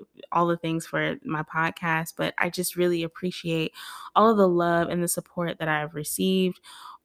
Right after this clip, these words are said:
on this podcast, on Vondra's View and on Vondra's View dot com. You know, I honestly have an ama-, ama-, <laughs> can't even talk. I have an amazing audience, and I just wanna thank you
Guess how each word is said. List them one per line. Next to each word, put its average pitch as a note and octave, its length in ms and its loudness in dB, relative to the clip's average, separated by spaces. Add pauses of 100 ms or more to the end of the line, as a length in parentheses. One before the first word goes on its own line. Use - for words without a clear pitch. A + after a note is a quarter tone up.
on A3 240 8
this G#3+ 160 2
podcast, F#3 580 -2
on F3 160 -2
Vondra's F3 460 0
View E3+ 400 2
and E3+ 120 -2
on D#3+ 80 -4
Vondra's D#3+ 380 -4
View D#3+ 160 -2
dot D3+ 240 -2
com. F3 460 0 (340)
You E3+ 100 0
know, E3+ 220 2
I E3+ 320 2 (160)
honestly E3+ 400 4
have E3+ 160 2
an E3 80 0
ama-, E3 380 0 (100)
ama-, F3+ 480 2
<laughs> - 460 -8 (500)
can't F3+ 160 0
even E3 160 0
talk. - 340 0 (500)
I B3+ 80 8
have C4+ 100 6
an C4+ 120 8
amazing F#3 640 2
audience, E3 580 2
and F#3 120 0
I F#3 120 2
just F3+ 440 0
wanna F3 340 0
thank E3+ 280 -4
you D#3 100 -6